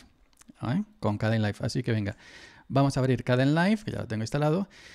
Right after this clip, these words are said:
En Linux Mint podéis ir a la web de Kdenlive, kdenlive punto org, y, y el P P A, usar el, el P P A. Ya que tengo Kdenlive abierto, está por aquí abierto, como estáis, estáis viendo perfectísimamente.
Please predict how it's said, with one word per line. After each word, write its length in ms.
En 140
Linux 240
Mint 180
podéis 300
ir 60
a 20
la 100
web 200
de 100
Kdenlive, 460
kdenlive 360
punto 300
org, 320
y, 480
y 140
el 200
P 140
P 180
A, 220
usar 280
el, 200
el 100
P 140
P 100
A. 80
Ya 240
que 80
tengo 280
Kdenlive 500
abierto, 580
está 200
por 140
aquí 100
abierto, 300
como 100
estáis, 220
estáis 180
viendo 240
perfectísimamente. 920